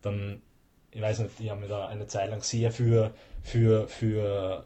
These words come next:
Return to Sport, Testing, Batterien und so. Und dann, dann hörst du, hörst du wieder von woanders, äh, Kontext, dass vielleicht eigentlich das gar nicht, also das Te-,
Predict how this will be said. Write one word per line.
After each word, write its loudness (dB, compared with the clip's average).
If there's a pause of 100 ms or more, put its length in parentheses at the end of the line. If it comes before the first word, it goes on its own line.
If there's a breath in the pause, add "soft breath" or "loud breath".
(100)
Return 2
to 2
Sport, 4
Testing, 2
Batterien 4
und 4
so. 4 (280 loud breath)
Und -6
dann, -2
dann 0
hörst 2
du, 4
hörst 2
du 0
wieder 2
von 2
woanders, 2
äh, -4
Kontext, 0 (460 loud breath)
dass -2 (200)
vielleicht 0
eigentlich 0
das -6
gar 2
nicht, -2 (500 soft breath)
also 0 (140)
das -4
Te-, 0